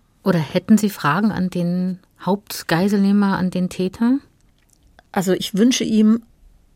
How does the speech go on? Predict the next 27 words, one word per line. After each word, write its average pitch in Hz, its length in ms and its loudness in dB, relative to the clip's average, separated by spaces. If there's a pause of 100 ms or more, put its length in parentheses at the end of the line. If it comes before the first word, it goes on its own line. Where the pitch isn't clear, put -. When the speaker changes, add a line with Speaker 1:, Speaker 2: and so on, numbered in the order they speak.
(160)
Speaker 2:
dass 175 160 -2
er 160 120 0
in 175 100 2
der 156 140 2
Hölle 180 220 2
gut 180 320 -8
brennt. - 500 -8 (1080)
Ich - 120 -16
möchte 214 200 2
mit 190 160 0
diesen 190 240 0
Menschen, 185 320 0
auch - 160 -4
mit 196 140 -2
der 202 80 0
überlebenden 170 640 2 (460)
Terroristin, 180 680 0 (100)
nichts 214 460 0
mehr 165 160 -2
zu - 140 -12
tun - 240 -8
haben. - 260 -8
Die 175 100 -8
sind 175 240 -6
für 170 140 -4
mich 175 240 0
gestorben. - 440 -8